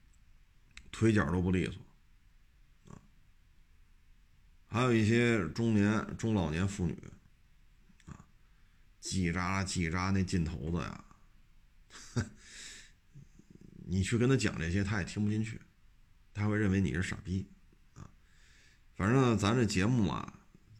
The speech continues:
就是跟各位提个醒儿，这种养动物啊，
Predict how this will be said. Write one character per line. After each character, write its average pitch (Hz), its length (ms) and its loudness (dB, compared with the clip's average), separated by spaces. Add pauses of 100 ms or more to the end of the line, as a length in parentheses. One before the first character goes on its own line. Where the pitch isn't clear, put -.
(420)
就 69 120 -12
是 62 200 -6
跟 92 120 0
各 95 120 2
位 82 100 0
提 - 160 -6
个 82 140 -2
醒 92 200 -8
儿， - 100 -20 (1200)
这 104 120 0
种 123 160 4
养 90 240 0
动 131 220 2
物 - 240 -8
啊， - 60 -20